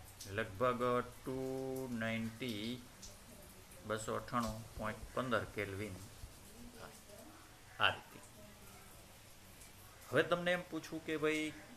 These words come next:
કયા તાપમાને ફેરનહીટ અને સેલ્સિયસ સરખા થાય?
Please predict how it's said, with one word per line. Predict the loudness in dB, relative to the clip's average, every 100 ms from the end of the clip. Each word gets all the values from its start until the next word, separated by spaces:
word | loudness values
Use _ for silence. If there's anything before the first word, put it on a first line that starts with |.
| -14 -14 -14 -14 -16 -16 2
કયા | 12 12
તાપમાને | 12 12 12 8 6 6 2 -2 -8 -14 -14 -14 -16 -14 -14 -14 -14 -14 -12 -12 0
ફેરનહીટ | 8 10 10 8 4 6
અને | 6 8 6 6 4
સેલ્સિયસ | 2 2 6 6 6 4 8 8 8 0 4
સરખા | 8 8 8 2 4
થાય? | 6 6